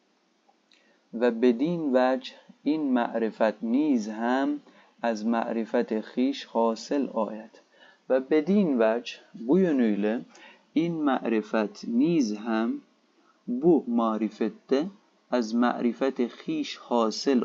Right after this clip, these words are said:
ayet. Kendini bilmek ile hasıl olur. Bedin sebep bud ke ma'rifet nefs khud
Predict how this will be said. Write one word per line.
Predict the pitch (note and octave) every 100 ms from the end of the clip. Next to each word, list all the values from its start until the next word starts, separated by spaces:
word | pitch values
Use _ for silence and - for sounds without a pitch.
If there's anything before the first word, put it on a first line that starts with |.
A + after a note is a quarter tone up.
| A#2+
ayet. | G#2+ G2 G2 - - _ _ _ _ _ _ _ -
Kendini | B2+ C3 C3 B2 C3+ C#3+ C#3+ G2 -
bilmek | A2+ A#2+ A#2 A2+ C3+ C#3+ - - -
ile | C3 B2 A2 G2 _ _ _ _ -
hasıl | B2+ A#2+ A2 - A#2 G#2
olur. | A2 G#2 G2 - - _ _ _ -
Bedin | A#2+ A#2 C#3+ D3
sebep | C#3 C3+ C3 C3 B2+
bud | B2 C3 B2
ke | - C3+
ma'rifet | A#2+ A#2 A#2 - A2+ - A#2+
nefs | A#2 A2 A2+ A2+ -
khud | A2+ G#2+ B2 B2+ C3+